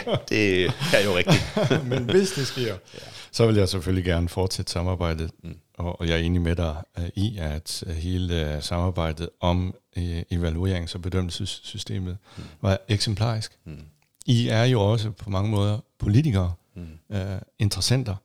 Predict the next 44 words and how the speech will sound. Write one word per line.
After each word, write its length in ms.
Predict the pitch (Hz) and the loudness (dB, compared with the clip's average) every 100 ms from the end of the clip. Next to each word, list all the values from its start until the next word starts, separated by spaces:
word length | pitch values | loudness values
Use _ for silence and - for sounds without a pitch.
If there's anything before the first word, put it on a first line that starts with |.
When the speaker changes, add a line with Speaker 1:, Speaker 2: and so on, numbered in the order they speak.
| _ _ _ _ _ | _ _ _ _ _
Speaker 2:
organisationer 720 | 98 107 101 104 - 131 110 104 - _ _ - | 0 0 0 -2 0 0 0 -2 -8 _ _ 0
med 140 | 104 | 4
en 80 | 104 | 6
dagsorden, 600 | 98 110 110 107 98 110 - _ _ _ - | 4 4 0 -2 -4 -10 -12 _ _ _ -2
og 120 | 98 | 2
I 40 | |
har 80 | 98 | 4
bøjet 340 | 87 98 107 104 | 4 4 6 4
jer 120 | 90 | 4
mod 240 | 101 139 | 4 4
hinanden, 440 | 104 110 113 104 95 | 4 2 -2 -2 -4
og 100 | 98 | -4
I 80 | 98 | -2
har 220 | 95 95 95 | -4 -4 -2
bøjet 400 | 98 101 98 - _ - | -2 -2 -4 -6 _ -10
jer 280 | 95 92 90 - | -6 -6 -6 -6
imod 280 | 101 95 92 | -2 0 2
os, 300 | 98 127 - | 2 2 2
og 80 | 92 | 2
vi 100 | 101 | 4
har 280 | 95 87 87 | 4 4 0
forsøgt 480 | 90 107 104 - - | -2 -4 -4 -8 -8
at 180 | 90 87 | -4 -2
lytte 300 | 87 104 101 | -2 -2 -2
og 260 | 90 85 85 | -2 -2 -4
bøje 320 | - 90 95 | -2 0 2
os 240 | 92 92 - | 0 -2 -2
imod 280 | 92 90 85 | 0 0 -2
jer. 260 | 80 87 101 | -4 -4 -6
Speaker 1:
Mm. 140 | 85 82 - - - - - - _ | -12 -16 -18 -20 -20 -20 -20 -20 _
Speaker 2:
Det 60 | 104 | 4
er 40 | |
jo 40 | 101 | 4
sådan, 280 | 92 90 107 | 6 2 0
det 80 | 87 | -2
skal 180 | 92 | -6
være. 300 | 78 82 95 92 | -6 -6 -6 -8
Speaker 1:
Mm. 140 | 85 76 _ - | -12 -16 _ -6
Speaker 2:
Det 60 | |
er 40 | 92 | -2
jo 60 | |
den 160 | 95 90 | 0 -2
finske 340 | - 113 - | -2 -4 -4
model. 340 | 90 85 92 | -6 -4 -6